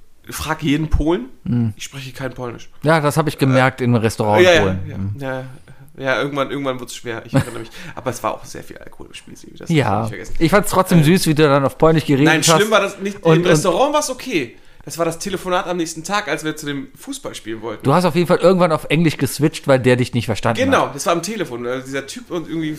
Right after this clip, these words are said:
Speaker 1: wir wollten, wir sind absolut in die Walachei bei Krakau gefahren
Speaker 2: Ja.
Speaker 1: und wollten zu diesem, wie hieß denn das Ding überhaupt nochmal?
Speaker 2: Äh, Bubble Soccer.
Speaker 1: Bubble Soccer, ne? Also in, in große Blasen stecken
Speaker 2: Ja, ja.
Speaker 1: und dann, und dann Fußball spielen da drin.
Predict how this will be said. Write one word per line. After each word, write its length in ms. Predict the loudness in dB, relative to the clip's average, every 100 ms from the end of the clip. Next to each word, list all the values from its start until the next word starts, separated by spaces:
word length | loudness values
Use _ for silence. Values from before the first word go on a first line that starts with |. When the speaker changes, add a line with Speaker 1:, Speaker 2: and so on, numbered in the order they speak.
| -12
Speaker 1:
wir 180 | -14 -6
wollten, 380 | -2 -2 -4 -10
wir 100 | -12
sind 240 | -14 -14 -14
absolut 320 | -18 -12 -8
in 60 | -6
die 60 | -2
Walachei 380 | 0 0 -2 -2
bei 100 | -4
Krakau 360 | -6 -10 -6
gefahren 440 | -6 -4 2 4 2
Speaker 2:
Ja. 100 | -2 -14
Speaker 1:
und 140 | -8 -4
wollten 260 | -4 -4
zu 100 | -10
diesem, 260 | -10 -8 -10 -12 -20 -20
wie 40 | -16
hieß 140 | -14 -10
denn 80 |
das 140 | -8 -8
Ding 120 | -12
überhaupt 360 | -12 -12 -12 -12
nochmal? 300 | -12 -12 -12 -10
Speaker 2:
Äh, 180 | -6 0
Bubble 260 | 2 2
Soccer. 360 | 0 -2 0 0
Speaker 1:
Bubble 300 | 2 2 0
Soccer, 320 | 0 -4 -6
ne? 100 | -4
Also 200 | -4 -4
in, 260 | -6 -10 -12
in 140 | -12 -12
große 280 | -10 -10 -4
Blasen 420 | 0 0 -2 -6
stecken 180 | -2 0
Speaker 2:
Ja, 200 | 0 0
ja. 100 | -4
Speaker 1:
und 140 | -2
dann, 200 | -2 -2
und 140 | -4
dann 180 | -4 -6
Fußball 300 | -8 -12 -10
spielen 200 | -10 -10
da 80 | -10
drin. 240 | -8 -10